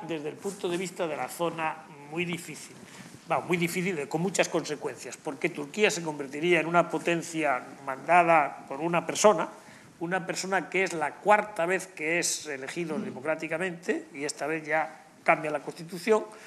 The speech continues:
y yo creo que eso sería, mm, muy malo para muchas cosas, para muchas cosas. Y, desde luego, para sus relaciones con la Unión Europea, sin duda,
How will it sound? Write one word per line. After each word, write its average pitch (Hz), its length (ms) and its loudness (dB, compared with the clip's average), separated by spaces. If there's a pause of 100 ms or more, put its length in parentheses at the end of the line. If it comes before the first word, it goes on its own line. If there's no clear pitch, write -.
(760)
y 170 160 6
yo 220 260 6
creo 226 360 6
que 202 100 4
eso 202 240 2
sería, 202 560 4
mm, 156 400 -10 (300)
muy 185 200 0
malo 160 460 0 (140)
para 131 200 -4
muchas 156 360 -8
cosas, - 600 -14
para 135 200 -4
muchas 139 300 -10
cosas. - 420 -18 (480)
Y, 143 60 -6
desde 135 360 -4
luego, 175 300 2
para 151 160 2
sus 143 160 -6
relaciones 143 500 -4
con 139 140 -10
la 135 60 -6
Unión 143 160 -8
Europea, 160 520 -2
sin 147 260 -8
duda, 202 260 -2